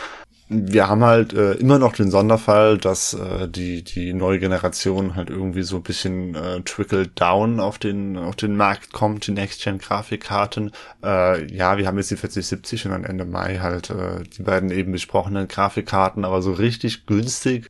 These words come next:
im Budgetbereich sind wir halt immer noch nicht angekommen. Dementsprechend sieht man halt in den Konfigurationen, die wir hier, äh,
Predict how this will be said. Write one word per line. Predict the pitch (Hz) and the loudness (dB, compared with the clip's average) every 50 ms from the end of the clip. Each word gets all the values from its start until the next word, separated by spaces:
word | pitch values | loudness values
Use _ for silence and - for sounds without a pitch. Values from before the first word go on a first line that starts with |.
| _ _ - | _ _ -6
im | 110 101 92 87 | -4 -4 -2 2
Budgetbereich | 85 92 92 92 - - - - 117 107 101 107 110 104 - | 2 2 2 2 -2 -4 0 4 6 6 6 6 4 4 2
sind | 110 101 104 | 0 2 4
wir | 104 | 4
halt | 95 87 - | 4 4 2
immer | - 113 113 113 104 | 0 4 4 6 4
noch | 92 85 - | 4 2 -2
nicht | 95 90 - | -6 -8 -6
angekommen. | 87 87 92 90 92 85 - - 95 98 95 90 | -6 -4 -2 -4 -4 -4 -4 -4 -4 -2 -2 -2
Dementsprechend | 92 95 92 87 - - 95 - - 98 90 - - | -2 -2 -4 -4 -6 -8 -8 -6 -4 -6 -6 -6 -10
sieht | - - - - - | -14 -14 -12 -8 -6
man | 110 101 92 90 | -4 -4 -2 0
halt | 95 98 95 - | -2 -2 -2 -4
in | 95 98 | -4 -4
den | 95 90 - | -4 -4 -4
Konfigurationen, | - 98 92 - - 95 95 92 - 92 87 - - - 101 98 98 101 98 95 | -4 -6 -4 -2 -2 -2 0 0 0 -2 -2 -2 -2 0 2 2 2 2 0 0
die | 95 92 92 | -2 -2 0
wir | 98 98 95 90 | 0 0 0 2
hier, | 87 98 95 | 0 2 2
äh, | 95 92 92 90 82 90 90 90 90 90 90 | 2 2 0 0 -2 -4 -4 -4 -6 -8 -10